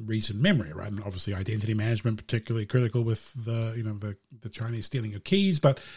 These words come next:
some of my colleagues and hacker chums that, you know, submit bugs to Microsoft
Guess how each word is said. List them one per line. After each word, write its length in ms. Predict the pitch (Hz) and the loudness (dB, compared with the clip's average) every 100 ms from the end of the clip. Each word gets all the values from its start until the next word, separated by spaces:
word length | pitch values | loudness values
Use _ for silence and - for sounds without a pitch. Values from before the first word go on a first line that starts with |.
| - _ - | -20 _ -2
some 220 | - 139 | 4 6
of 100 | 113 | 6
my 460 | 113 113 107 107 98 - - | 4 2 2 0 -2 -8 -2
colleagues 400 | 123 117 113 110 | 0 2 0 0
and 100 | 101 | 0
hacker 280 | 127 131 | 2 0
chums 500 | 131 123 113 107 101 | 0 2 2 2 0
that, 220 | 104 107 - - | 0 0 -2 -10
you 80 | |
know, 100 | 107 87 | -8 -4
submit 600 | - 127 101 107 107 - | 0 2 2 0 -2 -4
bugs 320 | - 113 104 - | -2 0 -2 -2
to 120 | 107 | -2
Microsoft 680 | 98 101 - - 101 - | -2 -6 -4 -2 -2 -4